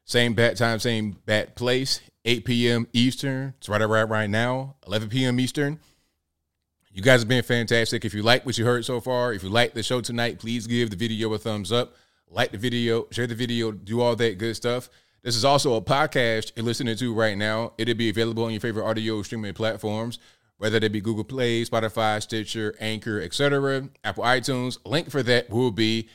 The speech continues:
in the description box, or go to your favorite audio streaming platform and search A B L Live. I should pop right on up. Alrighty, we got a few super chats right here. I'll get to those, then wrap it on up, put the bow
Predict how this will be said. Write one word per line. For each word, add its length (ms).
in 180
the 80
description 460
box, 420
or 440
go 180
to 80
your 60
favorite 220
audio 280
streaming 320
platform 520
and 80
search 420
A 140
B 200
L 180
Live. 520
I 180
should 240
pop 340
right 520
on 400
up. 340
Alrighty, 420
we 100
got 260
a 60
few 100
super 240
chats 280
right 180
here. 420
I'll 100
get 140
to 120
those, 460
then 260
wrap 160
it 80
on 160
up, 140
put 120
the 60
bow 360